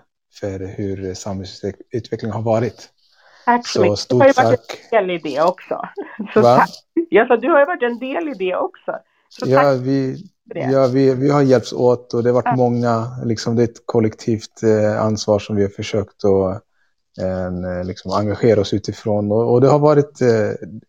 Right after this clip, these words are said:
Speaker 1: ganska hektiskt men väldigt
Speaker 2: Mm.
Speaker 1: nyttigt.
Speaker 2: Ja.
Speaker 1: Eh, så tack så jättemycket.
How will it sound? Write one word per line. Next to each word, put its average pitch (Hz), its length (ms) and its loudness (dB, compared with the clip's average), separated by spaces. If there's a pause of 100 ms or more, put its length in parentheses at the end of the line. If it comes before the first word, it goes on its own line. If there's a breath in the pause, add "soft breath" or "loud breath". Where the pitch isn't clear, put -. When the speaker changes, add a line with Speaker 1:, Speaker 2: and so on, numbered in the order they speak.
(160)
Speaker 1:
ganska 135 320 2
hektiskt 143 460 2
men 113 240 -2 (240)
väldigt 123 200 4
Speaker 2:
Mm. 175 100 -2
Speaker 1:
nyttigt. - 460 -6 (520 soft breath)
Speaker 2:
Ja. 190 300 -4
Speaker 1:
Eh, 87 60 -6 (120)
så 113 160 -6
tack - 300 -2
så - 60 2
jättemycket. 113 460 -2